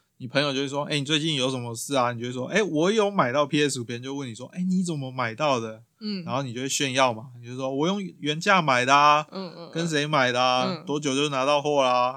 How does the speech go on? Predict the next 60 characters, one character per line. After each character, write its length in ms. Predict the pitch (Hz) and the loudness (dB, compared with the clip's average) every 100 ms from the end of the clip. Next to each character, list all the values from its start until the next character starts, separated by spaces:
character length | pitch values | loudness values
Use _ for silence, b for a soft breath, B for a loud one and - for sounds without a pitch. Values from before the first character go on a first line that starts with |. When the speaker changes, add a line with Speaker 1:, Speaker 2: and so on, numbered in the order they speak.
| 131 | -6
Speaker 1:
他 40 | |
说 120 | 156 - | -8 -4
：“诶， 80 | |
我 180 | 240 240 | -2 0
也 60 | 214 | 4
要， 160 | 226 | 4
我 140 | 202 208 | 2 0
也 80 | 175 | 2
要。” 300 | 208 165 117 | 4 4 0
然 100 | 123 | -6
后 60 | |
你 60 | 139 | -8
这 100 | 131 | -6
时 80 | 139 | -6
候 100 | 127 | -6
就 120 | 139 | -8
会 140 | 143 | -8
回 60 | 120 | -8
来 60 | 120 | -6
问 220 | 139 127 | -6 -8
那 100 | 127 | -8
个 160 | 123 110 - | -10 -12 -18
头 260 | - 113 | -18 -16
的 100 | 110 | -14
人 140 | - - - | -16 -18 -16
嘛。 80 | - | -10
Speaker 2:
嗯。 340 | 190 143 185 _ _ _ | -10 -10 -16 _ _ _
Speaker 1:
他 60 | 117 | -16
说 140 | 117 123 | -12 -4
：“诶， 40 | |
我 200 | 151 151 | 0 0
朋 120 | 143 | 0
友 140 | 151 156 | -2 -2
也 60 | |
想 180 | 147 127 | 0 0
要 80 | 143 | 0
买 240 | 147 117 | 0 0
啊， 240 | 113 117 120 | -2 -4 -4
你 80 | 120 | -6
可 40 | |
不 60 | 123 | -8
可 80 | |
以 40 | 127 | -6
帮 100 | 123 | -6
他 80 | 120 | -6
代 260 | 123 123 | -4 -4
购 200 | 113 117 | -6 -8
啊？” 240 | 113 110 107 | -8 -8 -12
他 60 | 120 | -12
说 180 | 131 - | -12 -6
：“没 140 | 175 190 | 0 2
问 200 | 240 214 | 2 0
题 160 | 160 | 4
啊， 260 | 165 170 170 | 6 8 6
钱 200 | - 143 | 0 -4
就 100 | 175 | -2
汇 180 | 180 156 | -2 0
过 200 | 170 135 | 2 2
来 160 | 113 | 0
啊。” 240 | 113 120 | -4 -8